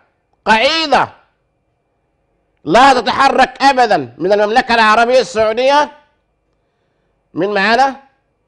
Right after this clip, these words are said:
معانا الأستاذة إيمان.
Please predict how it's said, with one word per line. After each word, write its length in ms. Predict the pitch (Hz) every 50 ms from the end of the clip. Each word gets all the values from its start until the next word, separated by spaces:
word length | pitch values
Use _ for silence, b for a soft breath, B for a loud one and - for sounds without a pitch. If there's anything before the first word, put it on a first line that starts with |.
| _ _ _ _ _ _ _ _ _ _ _ _ _ _ _ _ _ _ _ _ _ _ _ _ _ _ _
معانا 360 | - 143 160 175 196 220 226
الأستاذة 380 | 220 220 202 - 226 233 220 226
إيمان. 540 | 208 214 214 226 247 262 277 294 277 240